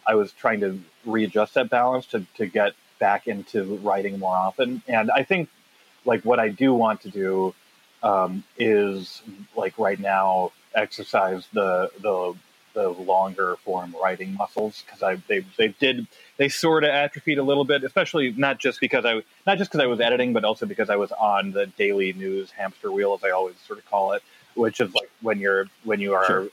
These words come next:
Speaker 1: at a, at a news blog and there's a lot of news happening and you are an editor, like, you, <laughs> you have to sort of be on top of that instead of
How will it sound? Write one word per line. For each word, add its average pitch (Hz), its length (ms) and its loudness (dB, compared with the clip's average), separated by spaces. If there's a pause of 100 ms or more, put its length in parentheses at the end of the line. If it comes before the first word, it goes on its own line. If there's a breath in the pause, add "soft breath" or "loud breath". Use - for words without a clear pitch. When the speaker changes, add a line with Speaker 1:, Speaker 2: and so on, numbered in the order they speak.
(140)
Speaker 1:
at 95 80 2
a, 92 200 0 (140)
at 101 100 0
a 98 120 -2 (380)
news 131 320 4
blog 95 460 0
and 101 300 -4
there's 104 140 -2
a 107 60 -2
lot 107 160 4
of 107 80 -4
news 104 180 2
happening 101 460 -2
and 98 80 -4
you 107 140 2
are 101 80 2
an 107 80 2
editor, 113 360 2 (300 soft breath)
like, 107 180 0
you, 113 200 2
<laughs> - 80 -8
you 202 180 0
have 123 200 2
to 131 100 -2
sort 135 160 -2
of 117 80 -4
be 127 120 2
on 110 120 0
top 120 240 2
of 110 80 -6
that 101 260 2
instead 110 240 -2
of 98 100 -4